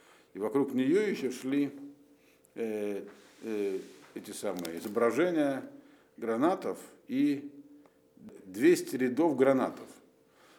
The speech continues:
вокруг. То есть какие-то очень маленькие изображения гранатов, которые находились на этой второй короне.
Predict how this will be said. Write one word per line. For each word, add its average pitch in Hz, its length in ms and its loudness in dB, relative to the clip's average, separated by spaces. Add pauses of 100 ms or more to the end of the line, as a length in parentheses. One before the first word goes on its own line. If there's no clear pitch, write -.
(120)
вокруг. 98 420 -4
То 95 80 -4
есть 92 120 -6
какие-то - 180 -6
очень 123 220 0
маленькие 120 460 2
изображения 95 360 -4
гранатов, 123 540 -2
которые 135 340 -2
находились 110 460 -4
на 104 60 -6
этой 98 180 -6
второй 95 320 -4
короне. - 440 -10